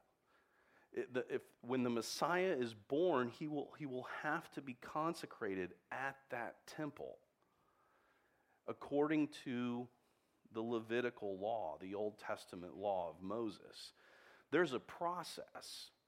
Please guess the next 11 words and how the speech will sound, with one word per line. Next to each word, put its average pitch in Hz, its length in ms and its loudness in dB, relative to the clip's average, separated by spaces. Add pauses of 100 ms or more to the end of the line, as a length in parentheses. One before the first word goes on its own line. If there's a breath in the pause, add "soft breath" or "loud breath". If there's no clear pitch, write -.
(160)
for 113 360 0 (380)
identifying 104 1000 2
the 90 60 -4
Messiah. 92 680 -2 (880 soft breath)
And 120 280 4 (1080)
before 180 540 6
Daniel's 160 500 4
given 143 300 4
a 107 80 4
timeline, 127 640 2
which 110 200 -2